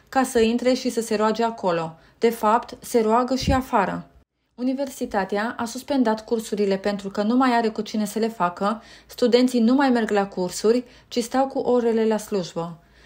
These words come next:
Deci, în America nu ne vin doar vești rele, precum Smith,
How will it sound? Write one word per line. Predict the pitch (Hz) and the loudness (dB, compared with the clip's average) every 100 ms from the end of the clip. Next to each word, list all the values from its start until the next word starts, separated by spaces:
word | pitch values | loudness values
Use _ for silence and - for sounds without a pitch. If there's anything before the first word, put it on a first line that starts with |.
| _ | _
Deci, | - 185 233 254 - - - | -2 2 2 0 -10 -20 0
în | 262 | 4
America | 262 262 262 262 247 | 6 4 4 2 4
nu | 262 311 262 | 4 2 -2
ne | 233 233 | 0 0
vin | 220 220 | 2 2
doar | 208 208 | 4 4
vești | 190 190 - 180 | 4 -2 -2 -4
rele, | 170 175 214 254 | -2 -2 -4 -6
precum | - 214 233 240 | -4 -2 0 -2
Smith, | 233 208 233 | -2 -2 -2